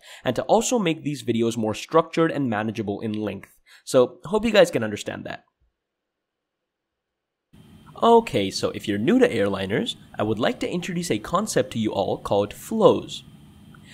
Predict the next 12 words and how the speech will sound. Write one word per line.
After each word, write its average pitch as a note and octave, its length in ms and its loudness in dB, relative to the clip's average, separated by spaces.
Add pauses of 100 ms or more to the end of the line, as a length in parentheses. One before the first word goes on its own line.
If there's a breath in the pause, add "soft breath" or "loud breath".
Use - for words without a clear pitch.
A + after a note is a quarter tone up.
(120)
As G2+ 200 0
you F#2+ 60 -4
can G#2 140 -8
see, C3+ 640 -6
in A2+ 140 -2
the A2 160 -6
A D#3 120 4
three A2+ 200 -2
twenty A3+ 360 -2
family G#2 400 -2
of - 140 -6
aircraft, G#2 560 -2